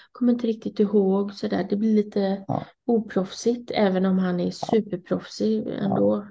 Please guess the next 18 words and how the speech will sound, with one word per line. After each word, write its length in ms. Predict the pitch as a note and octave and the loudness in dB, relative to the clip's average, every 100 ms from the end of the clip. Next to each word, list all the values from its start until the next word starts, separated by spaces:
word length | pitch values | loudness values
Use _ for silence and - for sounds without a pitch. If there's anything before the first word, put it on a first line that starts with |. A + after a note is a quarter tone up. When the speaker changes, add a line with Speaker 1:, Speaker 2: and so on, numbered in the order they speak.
| - | -10
Speaker 1:
så, 640 | G#3 - - G3 F#3+ F#3+ F#3+ _ _ - _ | -12 -14 -4 -2 0 -2 -6 _ _ -20 _
så 160 | - G#3 | -4 2
blir 200 | G#3+ G3+ | 4 4
det 100 | F3 | 2
lite 260 | F3+ G3+ | -2 -4
fel. 520 | G3+ G3+ G#3 G#3 - - | -4 -4 -2 -4 -2 0
Speaker 2:
Ja, 320 | G2+ - - | 0 0 -4
men 200 | - B2+ | 2 6
vi 80 | C3+ | 8
hade 140 | C#3 C3+ | 6 6
ett 100 | C#3 | 2
jättebra 320 | B2 A#2 A2+ | 2 2 0
samtal 580 | - B2 G#2 - G#2+ G#2 | 2 0 0 0 0 2
Speaker 1:
Ja, 60 | |
det 60 | A#2+ | 2
Speaker 2:
och, 100 | A2 | 2
Speaker 1:
hade 160 | G#2+ | -2
vi. 120 | - | 0